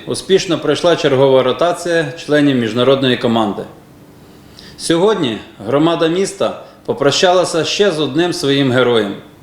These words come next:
У бою за Україну загинув мешканець міста, гранатометник десантно-штурмового батальйону Андрій Басараб. Немає слів, які можуть заглушити біль утрати мужнього сина.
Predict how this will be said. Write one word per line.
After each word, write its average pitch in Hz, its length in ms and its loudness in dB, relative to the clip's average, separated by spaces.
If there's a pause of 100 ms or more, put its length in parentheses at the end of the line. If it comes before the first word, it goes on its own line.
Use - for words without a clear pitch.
(640)
У 139 100 0
бою 185 520 4
за 147 120 0
Україну 135 680 -2 (360)
загинув 160 460 0
мешканець 156 560 -2
міста, 156 480 -2 (300)
гранатометник 160 800 0
десантно-штурмового 151 1080 0
батальйону 160 680 0 (400)
Андрій 143 360 2
Басараб. 120 500 -2 (1000)
Немає 202 380 2
слів, 180 420 0
які 127 280 -2
можуть 143 300 2
заглушити 127 600 -2
біль 175 340 0
утрати 151 600 0
мужнього 120 420 0
сина. 107 380 -2